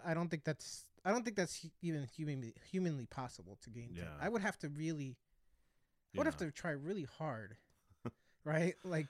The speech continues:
Speaker 2: I don't think it's possible. I don't think, uh, I don't think that's, I mean, not from fat. Like, maybe you are,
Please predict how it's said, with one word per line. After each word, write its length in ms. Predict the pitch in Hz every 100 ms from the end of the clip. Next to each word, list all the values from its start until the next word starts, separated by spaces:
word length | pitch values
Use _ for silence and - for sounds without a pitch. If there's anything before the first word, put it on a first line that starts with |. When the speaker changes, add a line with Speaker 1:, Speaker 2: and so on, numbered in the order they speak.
| -
Speaker 2:
I 80 | 101
don't 160 | 117 156
think 140 | 185
it's 140 | 175 -
possible. 500 | 110 139 120 80 73 _ _ -
I 40 | 101
don't 160 | 107
think, 260 | 113 110 - -
uh, 440 | 87 85 80 69
I 40 | 76
don't 120 | 87
think 140 | 107
that's, 240 | 95 90 - -
I 40 | 101
mean, 260 | 117 98 - _ _ _ _ _ _ _ _ - - - 87
not 320 | 104 110 113
from 200 | 123 85
fat. 380 | - 107 110 107 -
Like, 160 | 92 90
maybe 260 | 101 101
you 280 | 107 95 90
are, 720 | 90 98 95 87 87 82 -